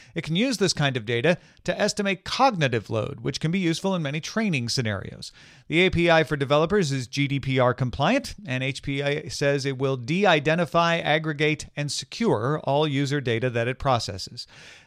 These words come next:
The H P G two Omnicept Edition is expected to launch in spring twenty twenty-one. No price was announced.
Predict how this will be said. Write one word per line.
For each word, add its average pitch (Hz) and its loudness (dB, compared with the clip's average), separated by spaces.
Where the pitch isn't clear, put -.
The 143 2
H 160 0
P 156 0
G 135 -2
two 147 0
Omnicept 143 0
Edition 143 -2
is 131 -2
expected 139 -4
to 139 -4
launch 139 -2
in 143 -4
spring 156 -4
twenty 139 -4
twenty-one. 135 -2
No 123 -2
price 117 -4
was 110 -8
announced. - -8